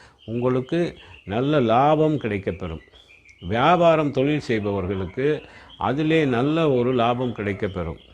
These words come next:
தொழில் மேன்மை, வியாபார மேன்மை, உத்தியோக மேன்மை போன்ற யோக பலன் கிடைக்கப்பெறும். இது மட்டுமல்லாமல் உங்களுக்கு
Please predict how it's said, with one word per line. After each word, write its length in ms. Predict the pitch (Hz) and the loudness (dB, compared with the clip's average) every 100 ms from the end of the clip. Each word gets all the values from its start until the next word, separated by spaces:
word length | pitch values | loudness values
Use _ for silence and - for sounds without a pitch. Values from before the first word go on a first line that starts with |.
| - _ _ - | -20 _ _ -6
தொழில் 380 | 123 147 170 160 | 0 2 4 2
மேன்மை, 400 | 139 127 123 120 | 2 0 0 -2
வியாபார 520 | 110 131 147 147 135 | 0 -2 0 0 0
மேன்மை, 400 | 120 113 113 113 | -2 -2 -4 -4
உத்தியோக 480 | 104 113 139 151 135 | -4 -2 0 0 0
மேன்மை 320 | 107 117 113 | -2 -6 -8
போன்ற 400 | 107 110 110 127 | -8 -8 -4 -2
யோக 280 | 117 117 117 | 0 0 -2
பலன் 300 | 113 101 107 | -2 -4 -4
கிடைக்கப்பெறும். 640 | 92 90 87 90 80 - - - - - - - - - | -4 -4 -6 -8 -10 -12 -20 -20 -20 -20 -20 -20 -20 -12
இது 200 | 107 120 | -4 0
மட்டுமல்லாமல் 1000 | 147 160 175 156 131 117 110 135 156 151 - - - - | 2 2 2 4 4 4 2 0 -2 -6 -14 -20 -20 -10
உங்களுக்கு 760 | 120 131 120 107 143 156 151 | 0 2 2 0 0 0 -2